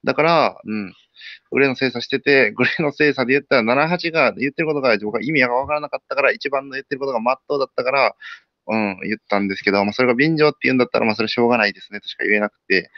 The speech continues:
ただ、俺目線、七一ローローには見えないですよ。七番が一番村っぽいって言って、一番が七番のその指摘を、何を言ってるんだみたいな感じで拾って、マジで七一ローローに見えないんで、うん、九死んだった場合だけ七一ローローなんですよね。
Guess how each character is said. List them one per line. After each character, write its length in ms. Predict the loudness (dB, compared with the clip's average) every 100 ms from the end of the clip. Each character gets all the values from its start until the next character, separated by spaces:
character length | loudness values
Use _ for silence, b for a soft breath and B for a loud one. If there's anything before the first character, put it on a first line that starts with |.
| B B
た 80 | 2
だ、 80 | 4
俺 180 | 4 2
目 100 | 2
線、 560 | 2 2 2 0 -2 -8 B B -4
七 260 | 0 2 2
一 220 | 2 4
ロ 120 | 4
ー 40 | 4
ロ 100 | 2
ー 20 |
に 80 | 0
は 60 |
見 80 | 0
え 40 |
な 60 | 0
い 20 |
で 40 | -2
す 60 |
よ。 60 | -2
七 200 | 0 2
番 260 | 2 0 2
が 140 | 0
一 180 | 0 -2
番 160 | -2
村 160 | 0 -2
っ 40 | -2
ぽ 100 | -2
い 40 | -2
っ 20 |
て 60 | -4
言 80 | -18
っ 360 | _ -2 0
て、 40 | -2
一 160 | -6 -8
番 240 | -6 -4
が 280 | 0 2 2
七 200 | 0 -2
番 200 | -2 -4
の 60 | -6
そ 120 | -8
の 80 | -10
指 240 | -8 -12
摘 180 | -2 2
を、 160 | 2 -2 B B B
何 340 | -8 -4 -2 0
を 20 |
言 80 | -2
っ 20 |
て 120 | -2 -2
る 100 | 0
ん 40 |
だ 60 | 0
み 60 |
た 80 | 2
い 20 |
な 40 | 0
感 100 | -2
じ 60 |
で 40 | -4
拾 140 | -4
っ 20 |
て、 140 | -2 0
マ 180 | 2
ジ 80 | 4
で 100 | 2
七 220 | 4 4
一 160 | 4 4
ロ 120 | 4
ー 40 | 6
ロ 100 | 2
ー 20 |
に 100 | 2
見 120 | 0
え 40 | 0
な 100 | 0
い 60 |
ん 120 | -4
で、 340 | -6 -6 -6 -12 _ b b b _
う 80 | -6
ん、 360 | -4 -4 -8 -12
九 260 | 2 6 6
死 200 | 4 2
ん 80 | 2
だ 80 |
っ 40 | 2
た 100 | 4
場 140 | 4
合 120 | 4
だ 100 | 2
け 180 | 0 -2
七 200 | -2 -4
一 140 | -6 -4
ロ 100 | -4
ー 40 |
ロ 100 | -4
ー 20 |
な 80 | -8
ん 80 | -14
で 60 | -20
す 100 | -20
よ 60 |
ね。 140 | -20